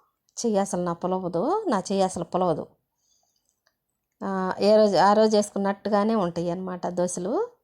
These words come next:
నాకు అసలు పులిస్తే అస్సలు తినబుద్ధి కాదండి, అస్సలు తినబుద్ధి కాదు. ఇంకా అది కూడా మా వారికి ఇస్తున్నాను. చిన్న, ఆ, కొబ్బరి కారం అన్నమాట ఇది. ఇంకా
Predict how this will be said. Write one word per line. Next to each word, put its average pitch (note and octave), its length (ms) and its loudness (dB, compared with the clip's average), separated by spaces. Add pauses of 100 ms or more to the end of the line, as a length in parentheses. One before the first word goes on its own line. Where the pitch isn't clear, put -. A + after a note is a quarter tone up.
(720)
నాకు G#3 160 2
అసలు G#3 180 0
పులిస్తే C4+ 400 2
అస్సలు A#3+ 400 2
తినబుద్ధి A3 360 -2
కాదండి, F3 380 0
అస్సలు G#3+ 400 -2
తినబుద్ధి G3+ 420 -4
కాదు. D#3+ 260 -4 (680)
ఇంకా E3 180 -2
అది E3+ 100 -2
కూడా F3 140 -2
మా F3+ 160 -4
వారికి F3 300 -2
ఇస్తున్నాను. E3+ 460 -6 (100)
చిన్న, F3 380 -4
ఆ, F3+ 180 -2
కొబ్బరి F#3+ 340 0
కారం E3+ 260 0
అన్నమాట D#3+ 340 -6
ఇది. B3+ 340 -4 (1400)
ఇంకా E3+ 480 -4